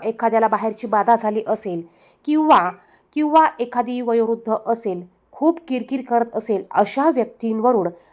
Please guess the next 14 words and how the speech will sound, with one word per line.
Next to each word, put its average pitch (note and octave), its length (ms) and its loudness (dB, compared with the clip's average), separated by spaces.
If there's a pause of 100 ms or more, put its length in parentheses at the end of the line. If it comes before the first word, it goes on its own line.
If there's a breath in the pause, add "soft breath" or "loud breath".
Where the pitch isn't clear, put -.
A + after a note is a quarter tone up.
(140)
त्याचप्रमाणे A#3+ 720 4 (100)
आपल्याला G3 420 2 (420 soft breath)
घराच्या C4 640 2
मुख्य B3+ 380 -4
दरवाज्यावरून G#3+ 800 2 (360 soft breath)
देखील A#3 380 -2
हा A#3 180 4 (100)
उतारा F#3+ 360 0
करायचा F3+ 460 -4
आहे. D#3+ 140 -6 (400)
आता B3 220 6
यासाठी B3+ 480 4
तुम्हाला A3+ 340 2 (100)
एक A3 140 0